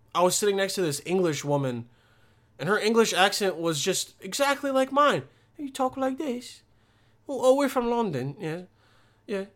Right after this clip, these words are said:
And, and the lady's like, "Oh, this," they have an English accent. You know, I'm, listen, I'm sitting next to the English woman, and she's, everyone in the fucking aisle, uh, uh, uh,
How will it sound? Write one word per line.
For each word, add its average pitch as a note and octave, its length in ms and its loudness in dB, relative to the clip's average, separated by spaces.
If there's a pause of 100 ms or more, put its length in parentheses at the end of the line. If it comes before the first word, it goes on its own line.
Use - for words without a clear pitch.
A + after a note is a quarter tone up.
And, G3+ 100 0
and G#3+ 420 4
the F#3+ 100 6
lady's G3+ 300 4
like, A3+ 120 -6
"Oh, B3 420 2 (180)
this," - 260 -6 (400)
they D#4 80 0
have F#4+ 220 4
an F4 100 0
English C4 460 0
accent. E3 560 0 (680)
You B3 100 -2
know, - 80 -8
I'm, C4 220 0
listen, F3 340 0 (1200)
I'm G3 120 2
sitting D#4 260 4
next A#3 200 4
to A#3 60 -2
the F3 120 2
English D#3+ 320 -2
woman, C3 360 -4 (1080)
and D#3+ 220 0
she's, F#3 180 -6 (640)
everyone G#3+ 360 6
in G3+ 80 6
the D#3+ 80 2
fucking F3+ 380 0
aisle, C#3+ 500 2
uh, C3+ 180 -6
uh, D3+ 520 -6
uh, - 20 -8